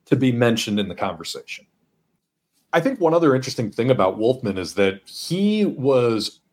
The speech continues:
part of that first generation of fans turned creators.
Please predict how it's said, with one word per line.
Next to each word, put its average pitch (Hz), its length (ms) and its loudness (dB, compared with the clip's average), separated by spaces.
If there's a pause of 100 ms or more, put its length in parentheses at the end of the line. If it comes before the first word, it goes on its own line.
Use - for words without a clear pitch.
(560)
part 156 240 4
of 127 120 0
that 117 200 0
first 151 540 -2
generation 123 920 -2
of 101 200 -6 (140)
fans 117 600 0
turned 110 520 0
creators. 110 920 2